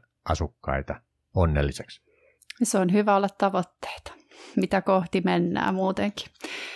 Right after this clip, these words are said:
Speaker 2: Hei, mitä muuten, äh, vähän toista ehkä voidaan miettiä yleisemminkin, niin kuin asuntosijoittamisessa ehkä markkinoita, niin onko edelleen, niin kuin, yksiöt,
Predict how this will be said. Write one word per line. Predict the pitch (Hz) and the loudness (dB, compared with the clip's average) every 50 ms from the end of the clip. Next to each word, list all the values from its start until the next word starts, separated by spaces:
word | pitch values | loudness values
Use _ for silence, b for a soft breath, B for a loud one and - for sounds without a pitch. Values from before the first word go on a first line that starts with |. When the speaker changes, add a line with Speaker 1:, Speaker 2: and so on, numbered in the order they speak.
| B B B B B - | B B B B B 4
Speaker 2:
Hei, | 233 226 | 6 8
mitä | 269 349 - 523 453 | 8 8 8 8 8
muuten, | 311 247 - 254 240 226 226 226 220 | 8 8 8 6 6 6 6 6 6
äh, | 214 - 220 220 214 214 214 214 214 247 | 6 6 8 8 8 8 8 8 6 6
vähän | 294 311 339 330 269 247 233 | 4 6 8 8 10 8 8
toista | 220 208 208 214 208 - - 208 196 196 - - _ _ _ _ B B B B B B B B - | 8 6 6 4 4 2 4 4 4 4 2 -2 _ _ _ _ B B B B B B B B 0
ehkä | 214 214 - - 226 214 | 2 2 2 2 4 6
voidaan | 214 214 214 208 202 | 8 8 8 8 8
miettiä | 226 214 214 - 233 220 | 6 4 4 4 2 4
yleisemminkin, | 240 247 233 196 170 - - - - 180 185 - - 185 - - - - - _ _ - - | 6 8 8 6 6 6 4 4 4 2 2 2 2 0 0 -2 -4 -10 -20 _ _ -12 -4
niin | - - - - | -2 -2 0 0
kuin | 190 190 196 - _ _ - - | -2 -4 -6 -8 _ _ -8 -2
asuntosijoittamisessa | - 190 180 - 190 180 170 - 180 - - - _ _ - - 190 185 185 185 - 185 185 180 175 - 190 | 0 0 0 2 0 -2 0 0 0 0 0 -4 _ _ -2 2 2 2 2 2 2 2 2 2 2 0 -2
ehkä | 170 - - 180 | -2 0 0 0
markkinoita, | 185 190 202 202 214 214 - _ - - - - - - 180 - 170 160 | 2 4 6 4 4 2 0 _ -6 -4 -2 0 0 0 2 2 2 4
niin | 165 170 175 180 180 180 B B B B B B B B B B - | 6 6 6 6 4 2 B B B B B B B B B B 0
onko | 208 208 202 233 226 | 0 2 4 4 4
edelleen, | 240 262 285 277 247 214 190 185 185 185 185 | 6 6 6 6 6 6 6 6 6 6 4
niin | 185 185 | 4 4
kuin, | 190 185 196 - | 4 2 4 4
yksiöt, | 202 220 214 - - - - - 160 160 180 185 | 4 2 2 0 -4 -4 -2 0 0 0 0 -2